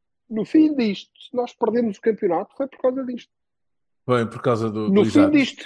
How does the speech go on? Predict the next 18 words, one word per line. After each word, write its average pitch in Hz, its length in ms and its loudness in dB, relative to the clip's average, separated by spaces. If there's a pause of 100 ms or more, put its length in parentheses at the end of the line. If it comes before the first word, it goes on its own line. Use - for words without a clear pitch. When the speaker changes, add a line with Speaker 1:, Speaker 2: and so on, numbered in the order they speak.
Speaker 1:
se 220 60 -4
nós 220 320 2
ganhamos 233 560 2
o 233 60 -4
campeonato, 196 600 -2 (240)
os 170 160 -6
outros 285 280 -2
todos 285 240 -2
vão 277 120 0
dizer 277 160 -4
que - 80 -20
foi 285 140 -4
por - 160 -20
causa 269 240 -2
disto. 262 240 -8 (600)
E 370 60 4
Speaker 2:
Foi - 220 6
Speaker 1:
pronto, - 20 0